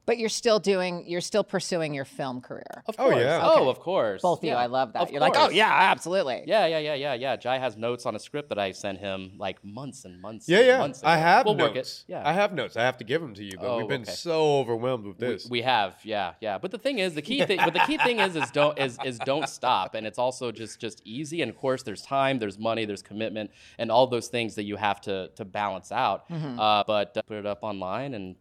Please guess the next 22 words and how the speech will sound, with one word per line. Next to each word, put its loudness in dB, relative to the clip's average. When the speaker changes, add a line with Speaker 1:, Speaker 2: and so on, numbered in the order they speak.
Speaker 2:
meet -12
cool -10
people -8
such -6
as -12
yourself 0
and -6
other -4
people, -4
and -2
it's, -6
it's -10
just -10
Speaker 3:
And -4
s-, -4
Speaker 2:
awesome. -10
Speaker 3:
and -4
Speaker 2:
You -4
Speaker 3:
stay-, 0
Speaker 2:
can't -20
Speaker 3:
staying 0
active. -2